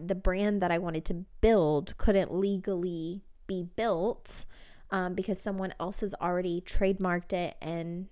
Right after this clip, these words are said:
has all of the intellectual property and ability to use it themselves, I had to really get clear on what it was that I stood for, what it is that I love, who I wanna help,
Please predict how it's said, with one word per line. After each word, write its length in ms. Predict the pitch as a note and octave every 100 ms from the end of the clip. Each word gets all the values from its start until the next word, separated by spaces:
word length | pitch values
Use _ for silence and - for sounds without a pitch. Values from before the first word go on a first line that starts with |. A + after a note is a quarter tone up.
| -
has 460 | F3 E3+ F3 - - -
all 240 | F#3 F#3
of 180 | F#3+ F3+
the 320 | F3+ E3+ F3
intellectual 560 | - F#3+ F3 E3+ - E3
property 500 | E3 D3+ E3 E3 E3+
and 360 | D#3+ E3 F#3+ - - -
ability 420 | F#3+ F#3+ F3 E3+
to 160 | -
use 260 | E3+ E3+ F3
it 180 | E3 F#3
themselves, 680 | F3 - F#4+ C#4+ G3+ A3 - - - - - -
I 80 | G3+
had 380 | G3 - G#3 G3+
to 480 | - A3 G#3 G3+ F#3+
really 540 | G3+ A3+ C#4 C4+ F3 F3+
get 260 | G#3+ - -
clear 420 | - F#3+ F#3 G#3
on 340 | - F3+ F#3 F3+
what 160 | F3+
it 120 | F#3+
was 360 | F3+ F3+ F3+ -
that 180 | E3+ -
I 340 | D#3 D3+ D3+ D#3+
stood 300 | - A#3+ A3+
for, 380 | A3 G#3 G3+ -
what 220 | F#3 E3+
it 120 | E3+
is 180 | D#3+ E3
that 140 | - C#3+
I 140 | C3+
love, 600 | F3+ G3+ G#3 G3+ G3 F#3+ - -
who 160 | A3 F#3
I 120 | D3
wanna 220 | F3 D3+
help, 420 | E3 - A#3 A3+